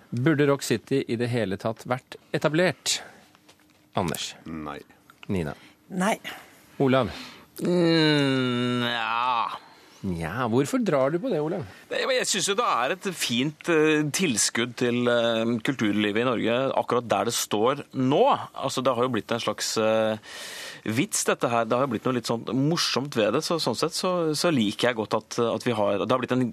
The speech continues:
Speaker 4: historie ut av det. Burde det ha vært bygd i utgangspunktet? Det er jo et, et helt annet spørsmål, men, eh, det er jo en slags, eh, en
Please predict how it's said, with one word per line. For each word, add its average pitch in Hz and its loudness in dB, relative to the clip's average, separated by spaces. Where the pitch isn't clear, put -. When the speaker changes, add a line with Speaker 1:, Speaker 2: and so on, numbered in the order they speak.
Speaker 4:
historie 113 4
ut 104 -2
av 104 2
det. 123 0
Burde 131 4
det 110 6
ha 117 2
vært 120 -4
bygd 113 2
i 131 2
utgangspunktet? 110 -2
Det 147 2
er 117 0
jo 101 2
et, - -20
et - -4
helt 101 0
annet 104 2
spørsmål, 202 -2
men, 196 0
eh, 190 -2
det 220 2
er 110 2
jo - 2
en 156 0
slags, - -2
eh, 156 2
en 151 2